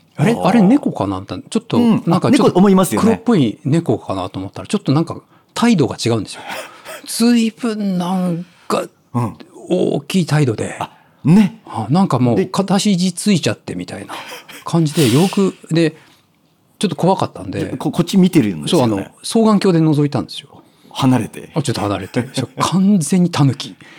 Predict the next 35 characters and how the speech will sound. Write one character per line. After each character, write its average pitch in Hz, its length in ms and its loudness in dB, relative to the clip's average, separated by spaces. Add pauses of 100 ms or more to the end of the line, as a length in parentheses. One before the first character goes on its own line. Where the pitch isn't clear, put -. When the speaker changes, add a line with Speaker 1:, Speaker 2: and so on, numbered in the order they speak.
(120)
Speaker 2:
お 80 1080 -10
ー。 - 40 -12
Speaker 1:
あ、 - 20 -12
タ 202 80 2
ヌ 240 100 6
キ - 120 -6
が - 80 -12
庭 120 320 0
に 165 260 0 (600)
い 98 140 -6
ま 135 140 0
す？ 95 320 -8
Speaker 2:
あ、 127 100 -12 (140)
そ - 220 -2
れ 240 140 0
は 226 240 0 (360)
割 208 240 2 (160)
と、 196 200 6 (300)
<laughs> - 240 -20
こ - 180 -4
う、 - 40 0
稀 151 320 4
な 147 240 2
体 226 240 2
験 160 160 2
で 143 100 4
す 117 140 0
ね。 - 40 -10
Speaker 1:
ね。 71 280 -12
で 127 120 -2
す - 160 -6
よ - 120 -10
ね。 - 200 -18
Speaker 2:
う - 40 -4
ん。 - 20 -4